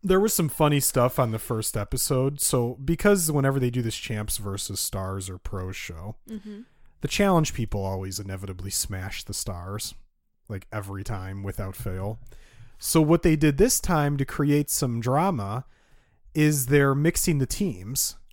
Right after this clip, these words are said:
Speaker 2: Oh, that's
Speaker 1: So,
Speaker 2: interesting.
Speaker 1: at the end of the first challenge, when the champs, of course, smashed, and this isn't even a loaded challenge roster, like, it's a lot of people who've never done shit on the show.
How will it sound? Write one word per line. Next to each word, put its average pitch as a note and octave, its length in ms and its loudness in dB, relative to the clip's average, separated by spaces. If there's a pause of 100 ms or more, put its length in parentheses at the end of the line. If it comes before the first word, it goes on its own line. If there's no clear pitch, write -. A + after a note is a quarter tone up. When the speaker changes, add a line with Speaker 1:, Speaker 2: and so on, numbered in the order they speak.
(120)
Speaker 2:
Oh, - 20 -6
that's E4+ 280 0
Speaker 1:
So, C#3 480 6
Speaker 2:
interesting. C3+ 160 2 (760)
Speaker 1:
at D#3+ 120 2
the D#3+ 140 6
end G3+ 100 6
of F#3+ 60 6
the D#3+ 60 6
first F3 360 4
challenge, E3 680 2
when B2+ 220 2
the A#2+ 60 2
champs, B2+ 480 0
of A#2 120 -6
course, A2+ 300 -2
smashed, G#2+ 640 -4 (1000)
and E3 140 6
this G#3+ 120 8
isn't B3 200 2
even G3 200 2
a D3+ 60 2
loaded C3 520 4
challenge A#2 580 -2
roster, B2+ 540 0
like, A2 160 -2
it's G#2 100 -8
a G#2+ 60 -6
lot G#2 200 -6
of G2+ 80 -8
people G#2+ 260 -6
who've F#2+ 180 -8
never G2 200 -6
done F#2 180 -10
shit F#2+ 220 -6
on G2 120 -6
the G#2 80 -8
show. G#2+ 360 -4